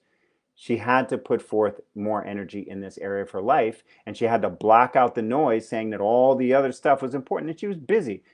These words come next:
She was a busy doctor, building her chiropractic practice, seeing patients. She had a clinica, which was a, a low-cost, uh, clinic for, for, um, uh, anyway,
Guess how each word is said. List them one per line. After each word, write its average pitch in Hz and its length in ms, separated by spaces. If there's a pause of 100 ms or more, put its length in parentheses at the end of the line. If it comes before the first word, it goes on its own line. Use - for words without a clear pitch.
She - 140
was 185 60
a 160 40
busy 151 360
doctor, 135 440
building 139 420
her 107 220
chiropractic 151 640
practice, 156 520 (180)
seeing 110 320
patients. 147 580
She 147 140
had 110 140
a 95 60
clinica, 156 760 (200)
which 117 180
was 110 220
a, 101 440
a 95 300
low-cost, 135 880 (360)
uh, 113 200
clinic 147 500
for, 107 380
for, 104 600
um, 95 540 (720)
uh, 95 280
anyway, 104 280